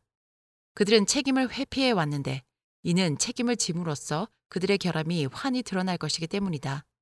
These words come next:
그들은 나의 남편이 책임을 이끌고 짊어지는 것을 너무 원하였으며 그가 그들에게 마음과 판단력이 되도록 허용하였다. 이 형제들은 그들이 강해야 할 곳에서 약하다.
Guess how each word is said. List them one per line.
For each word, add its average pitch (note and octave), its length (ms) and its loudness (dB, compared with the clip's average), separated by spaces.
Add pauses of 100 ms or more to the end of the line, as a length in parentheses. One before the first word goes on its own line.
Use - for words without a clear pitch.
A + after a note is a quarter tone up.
(640)
그들은 G#3 320 4
나의 D#3 240 4
남편이 F3+ 480 -2
책임을 A3+ 480 -2
이끌고 - 520 -4
짊어지는 F3+ 580 -2
것을 D3 280 -4
너무 D3 320 -2
원하였으며 C#3 800 -2 (400)
그가 E3 320 6
그들에게 E3+ 600 0 (180)
마음과 E3 440 4
판단력이 A#3+ 600 -2
되도록 D#3 420 -4
허용하였다. D3 640 -2 (560)
이 G3 160 4
형제들은 A3 680 2
그들이 G3 400 2
강해야 F#3 420 0
할 F#3 100 2
곳에서 D3+ 600 -4
약하다. C#3 560 -6